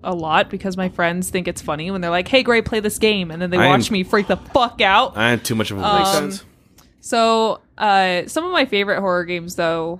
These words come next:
Speaker 1: that I've played before in the past were, like, the eight-bit horror game ones. You know, people have seen, like, Markiplier, like,
Speaker 2: Oh, yeah.
Speaker 1: Jacksepticeye or whatnot play those ones.
Speaker 2: Yeah.
Speaker 1: Um, like Ebe, Mad Father, Witch's
Speaker 2: Yeah.
Speaker 1: House, um,
Speaker 2: I think,
Speaker 1: a couple
Speaker 2: I think
Speaker 1: of those ones.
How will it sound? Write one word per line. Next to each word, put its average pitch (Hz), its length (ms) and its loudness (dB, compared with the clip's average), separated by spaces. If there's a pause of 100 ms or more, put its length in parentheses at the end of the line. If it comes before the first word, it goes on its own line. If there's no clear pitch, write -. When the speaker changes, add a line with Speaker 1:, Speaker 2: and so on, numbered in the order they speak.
Speaker 1:
that 175 180 4
I've 175 200 2
played 175 380 -4 (120)
before 175 400 -4
in 165 80 -2
the 170 60 -8
past 170 320 -2
were, 185 60 0
like, 175 160 0
the - 160 -4
eight-bit 190 280 -2
horror 208 280 -2
game 220 240 -4
ones. 247 380 0
You 202 140 -4
know, 196 160 2
people 185 280 -4
have 180 80 -4
seen, 185 140 -2
like, 175 140 -6
Markiplier, 175 600 -4
like, 160 360 -10
Speaker 2:
Oh, 104 220 4
yeah. 85 220 2
Speaker 1:
Jacksepticeye 175 840 -8
or 170 80 -10
whatnot 170 300 -10
play 175 180 -8
those 170 240 -8
ones. 180 340 -8
Speaker 2:
Yeah. 175 280 0
Speaker 1:
Um, 175 60 -6
like 185 240 0
Ebe, 226 400 -2 (500)
Mad 180 240 0
Father, 240 560 4
Witch's 196 300 0
Speaker 2:
Yeah. 180 100 4
Speaker 1:
House, 202 640 2 (140)
um, 175 600 -4 (840)
Speaker 2:
I 127 80 2
think, 170 60 6
Speaker 1:
a 175 100 4
couple 113 120 -2
Speaker 2:
I 123 40 6
think 165 140 4
Speaker 1:
of 175 100 -2
those 175 200 -2
ones. 175 360 -10